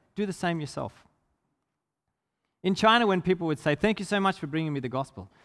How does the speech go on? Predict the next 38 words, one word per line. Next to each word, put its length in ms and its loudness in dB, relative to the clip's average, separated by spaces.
I 60 0
would 100 0
say, 160 4
"Thank 260 0
me 100 0
by 180 6
telling 300 0
that 220 0
other 220 0
people 480 -4
group 200 -6
next 280 -8
door 220 -4
to 120 -12
you 80 -4
the 80 -8
gospel. 300 -10
They 160 -4
haven't 260 -4
heard. 240 -8
You 100 2
hate 240 2
them, 140 -2
but, 200 0
uh, 140 -6
you 120 -4
should 180 -8
still 200 -4
go 160 0
and 120 -4
tell 240 0
them." 120 -8
See, 160 4
in 180 0
this, 320 0
in 80 2
this 140 2
story 720 4